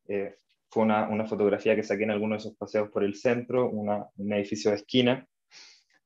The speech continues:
y que, y que, bueno, me llamó la atención la luz, la luz que llegaba en este espacio y que, y que de manera interesante daba una, le daba una importancia, un contraste bien, bien,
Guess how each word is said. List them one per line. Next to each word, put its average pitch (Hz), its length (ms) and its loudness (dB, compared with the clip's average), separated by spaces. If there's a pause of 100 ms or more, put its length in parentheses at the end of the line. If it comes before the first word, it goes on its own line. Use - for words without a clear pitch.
(140)
y 110 200 2
que, 107 600 6
y 101 60 0
que, 120 80 6
bueno, 127 200 4
me 120 100 4
llamó 120 180 4
la 139 80 8
atención 139 600 -4 (160)
la 110 220 6
luz, 98 320 -2 (380)
la 104 180 4
luz 123 240 2
que 120 120 0
llegaba 110 320 8
en 110 80 -4
este - 180 -8
espacio 123 440 2
y 104 40 -8
que, 101 420 4 (720)
y 104 100 0
que 107 80 6
de 107 80 8
manera 120 220 8
interesante 120 600 4
daba 117 380 8
una, 104 600 0 (760)
le 104 100 2
daba 113 180 8
una 117 120 4
importancia, 110 580 2
un 98 80 -12
contraste 107 420 -6
bien, 110 420 2
bien, 110 460 -4